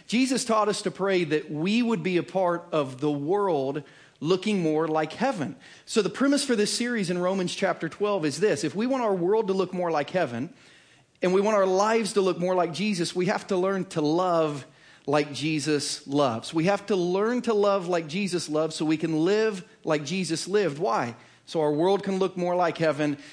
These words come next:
and our lives can look more like Jesus. Romans chapter twelve has been our roadmap for how to get there. We read through it last week. We're gonna be in it today from a little different perspective.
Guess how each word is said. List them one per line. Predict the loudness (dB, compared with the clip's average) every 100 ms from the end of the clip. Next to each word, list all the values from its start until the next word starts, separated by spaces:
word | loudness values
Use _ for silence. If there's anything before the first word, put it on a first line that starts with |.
| -6
and | 0
our | 2
lives | 4 2 0
can | 0 0
look | 0
more | -2 0
like | 0 0
Jesus. | -2 -2 -2 -2
Romans | 0 2 0 0
chapter | 0 0 -2
twelve | 0 0 0
has | -2
been | -2
our | 0
roadmap | 2 2 0 0 -4
for | -4 -4
how | -2
to | -2
get | 0 -2 2
there. | 2 2
We | 0
read | 2 0
through | 0 -2
it | 0
last | 0 -2 -2
week. | -2 -2 -4 -16 -10
We're | -4
gonna | 0 0
be | 2 0
in | 0
it | -2 -4
today | -4 0 2 2
from | 0 0 0
a |
little | 2 2 2 2
different | 0 0 -4
perspective. | -6 -2 -2 0 0 0 -4 -20